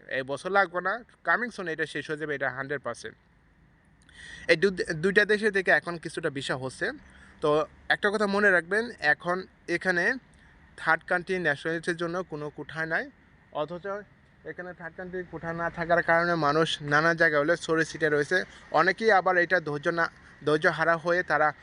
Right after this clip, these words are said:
নন সেনজেনে প্রবেশ করার জন্য ভিসা বা, আহ, ওয়ার্ক পারমিটের জন্য ফাইল প্রসেসিং করতেছে,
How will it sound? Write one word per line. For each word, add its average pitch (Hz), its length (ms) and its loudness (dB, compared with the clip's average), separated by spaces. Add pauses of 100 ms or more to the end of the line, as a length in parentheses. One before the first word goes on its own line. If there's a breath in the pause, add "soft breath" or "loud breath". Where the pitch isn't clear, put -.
(220 loud breath)
নন 165 260 0
সেনজেনে 170 500 0 (100)
প্রবেশ 165 260 0
করার 175 260 0
জন্য 165 300 -4 (320 loud breath)
ভিসা 147 280 0 (200)
বা, 131 180 0
আহ, 117 840 -4
ওয়ার্ক 139 200 0
পারমিটের 147 320 -4
জন্য 147 160 -8 (120)
ফাইল 139 220 -2
প্রসেসিং 143 400 -8 (100)
করতেছে, 165 380 -6